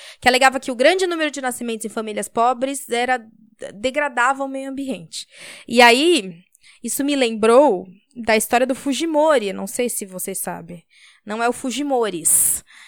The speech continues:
é o Fujimori, o presidente peruano, que em mil novecentos e noventa e seis, gente, se liga nesse absurdo, eu já sabia mais ou menos, mas aí eu fui pesquisando e eu fiquei muito chocada. Em mil novecentos e noventa e seis, ele enviou ao Congresso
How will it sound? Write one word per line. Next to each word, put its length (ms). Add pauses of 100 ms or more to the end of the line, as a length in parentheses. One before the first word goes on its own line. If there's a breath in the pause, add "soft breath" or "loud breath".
(140 loud breath)
é 140
o 40
Fujimori, 960
o 60
presidente 680
peruano, 720 (380 loud breath)
que 100
em 40
mil 120
novecentos 300
e 20
noventa 260
e 80
seis, 460
gente, 460
se 160
liga 180
nesse 180
absurdo, 460
eu 140
já 120
sabia 360
mais 400
ou 80
menos, 340
mas 180
aí 120
eu 60
fui 120
pesquisando 480
e 40
eu 40
fiquei 160
muito 140
chocada. 320 (340 loud breath)
Em 140
mil 120
novecentos 260
e 20
noventa 240
e 20
seis, 220
ele 100
enviou 280
ao 80
Congresso 680